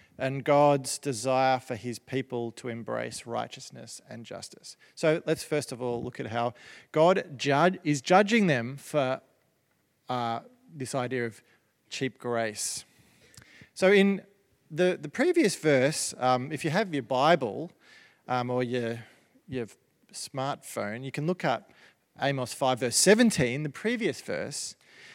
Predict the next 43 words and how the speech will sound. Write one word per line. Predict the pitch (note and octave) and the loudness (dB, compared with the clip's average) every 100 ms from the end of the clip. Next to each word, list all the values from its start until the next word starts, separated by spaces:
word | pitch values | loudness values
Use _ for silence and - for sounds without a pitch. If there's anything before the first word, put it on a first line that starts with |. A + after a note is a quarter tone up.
| - | -4
because | E3+ F#3+ F#3 | 2 6 8
that's | B3 | 6
really | G#3 G3+ | 4 2
important | E3+ - D#3+ C#3+ C#3+ - | 2 0 -2 -2 -8 -12
i-, | D3+ | -10
to | - C#3+ | -4 2
get | D3 | 2
a | |
bit | C3 | 2
of | B2 | -2
context. | - D3+ E3 - F2 - - - - _ - - - _ | -2 -2 -2 -4 -6 -8 -16 -16 -20 _ -20 -20 -20 _
See, | - - F#3 | -8 0 2
Israel | G3+ G#3+ A#3 G3+ | 2 4 4 4
thought | - F3 E3 | 2 0 0
that | D#3+ | 0
they | D3+ | 0
were | C#3 | -2
worshipping | A#2+ C3 C#3+ E3+ - B2+ B2 C3 | -2 0 0 -2 -4 -6 -8 -10
God | C#3 C3 B2+ | -2 -2 -2
in | C#3 | -4
a | C3+ | -6
superior | - C#3 - C#3+ C#3+ C3+ B2 | -6 -8 -4 -2 -2 0 -2
way. | A2+ B2 A2 G#2+ A#2 _ - _ - - - - - - _ _ _ - | 0 0 0 -6 -14 _ -20 _ -20 -20 -20 -20 -20 -20 _ _ _ 0
But | F3 | 6
their | A3 | 8
worship | A#3 A#3 B3 | 10 8 6
was | F#3+ - | -2 -6
corrupt, | - D3+ C3 - | -2 0 0 -2
and | D3+ D#3 | -4 4
God | E3 F3 F#3+ F#3+ - _ _ - | 6 8 6 4 -12 _ _ -8
told | - A3+ C4 C4 | 2 8 8 8
them | F#3 B2 | 4 2
that | A#2+ - | 0 2
they | E3 F#3 | 8 8
will | F3 | 8
suffer. | D#3 - F#3 D3+ G#2+ | 2 6 6 6 0
So | D#3+ C#3 - | 0 0 -4
the | D3 D#3 | -2 -2
previous | - D4 A#3 - | 2 2 2 2
verse, | C#3 C3 | 2 2
verse | D3 C3+ | 0 0
seventeen, | E3 G3 E3+ C#3 | -2 0 -2 0
says, | C#3 C3+ | 0 0